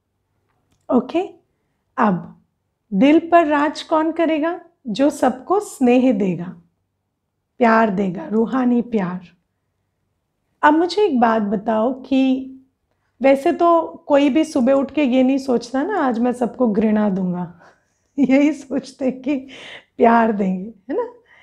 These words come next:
लेकिन फिर भी हम सारे दिन में स्नेह स्वरूप नहीं रह पाते।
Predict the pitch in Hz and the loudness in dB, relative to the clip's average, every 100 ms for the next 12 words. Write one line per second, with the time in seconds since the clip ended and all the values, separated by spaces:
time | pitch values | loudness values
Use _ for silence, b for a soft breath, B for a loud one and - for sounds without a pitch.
0 | b b b b - 277 285 403 - 359 | b b b b 0 0 2 -2 0 0
1 | 311 233 220 190 - _ _ _ _ _ | 2 0 -2 -4 -14 _ _ _ _ _
2 | _ _ _ _ _ - 320 370 - 302 | _ _ _ _ _ 2 2 2 0 2
3 | 285 349 320 349 349 381 392 - 277 262 | 2 2 2 2 2 0 -4 -4 0 2
4 | 294 339 339 320 302 320 320 277 294 220 | 2 0 -2 -2 0 0 0 0 0 0
5 | 185 - 214 196 147 | -2 -6 -12 -12 -16